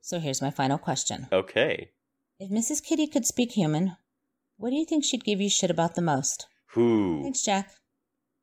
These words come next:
Speaker 2: Uh, she's a real fussy eater. Uh, she's the fussiest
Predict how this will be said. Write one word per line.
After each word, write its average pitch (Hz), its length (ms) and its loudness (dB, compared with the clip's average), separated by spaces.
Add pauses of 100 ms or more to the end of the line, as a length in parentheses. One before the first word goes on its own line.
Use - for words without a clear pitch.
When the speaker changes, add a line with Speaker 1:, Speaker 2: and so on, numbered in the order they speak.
(500)
Speaker 2:
Uh, 110 840 10 (1800)
she's 180 300 0
a 131 80 4
real 98 200 8
fussy 87 360 2
eater. - 460 -10 (720)
Uh, 80 280 2
she's 82 220 -8
the 82 80 -10
fussiest 110 640 2